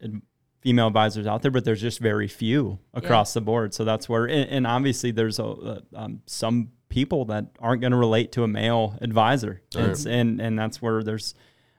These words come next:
Speaker 1: um, a-, and it's a, you know, different view thought. We kinda get, uh, I think that's one thing that's great about the relationship, you know, our relationship with Bailey is we can see a different perspective, or she can point out some different points of view that we're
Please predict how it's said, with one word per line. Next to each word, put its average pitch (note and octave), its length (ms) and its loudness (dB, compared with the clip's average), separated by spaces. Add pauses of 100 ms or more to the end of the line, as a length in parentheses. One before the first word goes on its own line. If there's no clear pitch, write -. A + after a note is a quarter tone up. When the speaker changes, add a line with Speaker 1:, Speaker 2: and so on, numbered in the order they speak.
Speaker 1:
um, G2+ 580 -6 (180)
a-, G#2+ 420 -10
and B2+ 140 2
it's A#2 140 -2
a, C3+ 80 4
you B2+ 220 -2
know, B2 80 2
different A#2 420 0
view A#2+ 160 0
thought. G#2+ 260 0
We A2+ 100 -2
kinda A2+ 220 -2
get, G#2+ 340 -2
uh, G#2+ 260 -4
I A#2 100 -4
think A2+ 160 -2
that's A2+ 200 0
one G#2 180 -2
thing G#2+ 220 -4
that's G#2 200 -8
great G#2+ 240 -6
about G#2 320 -4 (500)
the A2+ 160 -10
relationship, G#2 480 -6
you A#2+ 80 -2
know, G#2+ 80 0
our A2 120 6
relationship G#2+ 340 -4
with G#2 100 -4
Bailey A2 300 2
is G2+ 120 -4
we A2 120 -2
can A2 140 -4
see A2 180 -4
a G#2+ 40 -2
different G2+ 300 -8
perspective, A2 600 -2
or A2 100 0
she C3+ 160 2
can A#2 180 -2
point A#2 300 0
out A2 200 0
some G#2+ 120 -8
different - 420 -8
points A2+ 280 -2
of A2 80 -8
view A#2 240 2
that G#2+ 140 0
we're A2+ 300 4